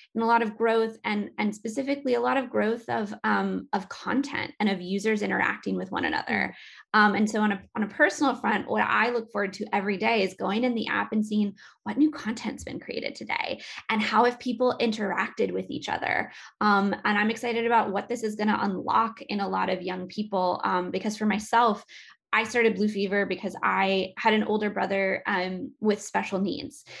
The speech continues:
Speaker 1: And so he was never this, like,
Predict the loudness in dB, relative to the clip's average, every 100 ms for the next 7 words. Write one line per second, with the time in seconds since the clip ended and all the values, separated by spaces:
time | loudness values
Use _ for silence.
0 | -14 0 0 4 4 6 6 6 2 -2
1 | -4 -2 0 2 4 4 2 2 -2 -2
2 | -2